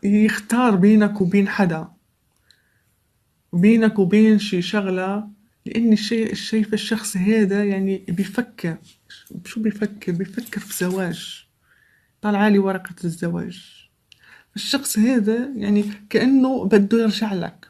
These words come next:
بده يتزوجك. مم.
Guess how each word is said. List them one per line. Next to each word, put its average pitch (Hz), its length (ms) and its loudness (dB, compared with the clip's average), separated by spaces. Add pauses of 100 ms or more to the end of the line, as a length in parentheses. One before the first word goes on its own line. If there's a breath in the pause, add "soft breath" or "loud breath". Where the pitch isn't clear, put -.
بده 185 220 -6
يتزوجك. 185 880 -10 (3750)
مم. 180 380 -6